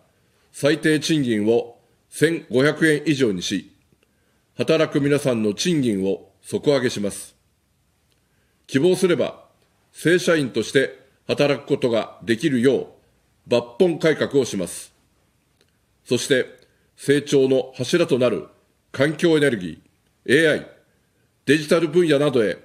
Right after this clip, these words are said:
重点的に投資をします。また、同一価値労働、同一賃金の実現で、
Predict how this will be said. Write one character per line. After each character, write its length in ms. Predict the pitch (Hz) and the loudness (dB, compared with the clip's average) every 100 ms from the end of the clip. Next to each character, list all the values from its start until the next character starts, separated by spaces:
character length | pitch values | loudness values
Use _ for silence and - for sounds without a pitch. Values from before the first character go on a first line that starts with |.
| _ _ | _ _
重 200 | - 156 | 0 0
点 220 | 180 185 | 2 0
的 220 | 160 156 156 | 0 -4 -2
に 260 | 160 - _ - | -2 -4 _ -2
投 180 | 127 | 0
資 140 | 147 143 | 2 0
を 60 | |
し 100 | 123 | 0
ま 100 | 110 | -2
す。 280 | 104 - - _ _ _ _ _ _ - | -6 -8 -20 _ _ _ _ _ _ -6
ま 120 | 107 | -2
た、 360 | 135 123 - - _ _ _ _ _ _ | 0 -2 -6 -20 _ _ _ _ _ _
同 280 | 90 143 170 | 0 2 2
一 120 | 170 | 0
価 120 | 175 | -2
値 120 | - | 0
労 160 | 165 151 | 2 2
働、 220 | 92 80 - _ _ _ _ - | 0 -8 -12 _ _ _ _ -2
同 200 | 123 175 | 2 2
一 160 | 175 | 0
賃 280 | 165 185 165 | -2 0 0
金 160 | 131 110 | 0 0
の 80 | |
実 280 | 92 101 147 | -4 -6 -2
現 200 | 143 135 | 0 0
で、 340 | 117 98 - | -2 -4 -8